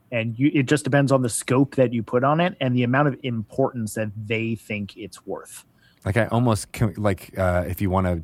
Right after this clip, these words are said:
Speaker 2: compare it to, uh, like, like M-, M-, Marvel Cinematic Universe properties, where, like, the Avengers are, like, the bigger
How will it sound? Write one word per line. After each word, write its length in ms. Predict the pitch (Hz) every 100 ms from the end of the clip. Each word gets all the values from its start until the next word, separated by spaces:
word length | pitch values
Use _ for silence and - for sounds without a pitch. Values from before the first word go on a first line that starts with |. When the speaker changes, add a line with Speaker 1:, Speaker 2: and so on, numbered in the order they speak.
| - _ _
Speaker 2:
compare 360 | - - 104 92
it 100 | 90
to, 420 | - 90 85 87
uh, 400 | - 92 85 82 80
like, 160 | 85 98 90 -
like 200 | 90 87
M-, 80 | 92
M-, 260 | 95 101
Marvel 460 | 107 110 107 101 92
Cinematic 460 | - 104 95 90 92
Universe 300 | 90 87 85
properties, 480 | 92 85 87 82
where, 100 | 92
like, 180 | 90 85
the 140 | 98 95
Avengers 500 | 101 113 101 98 90
are, 120 | 92
like, 180 | 90 82
the 100 | 85
bigger 440 | 104 92 95 85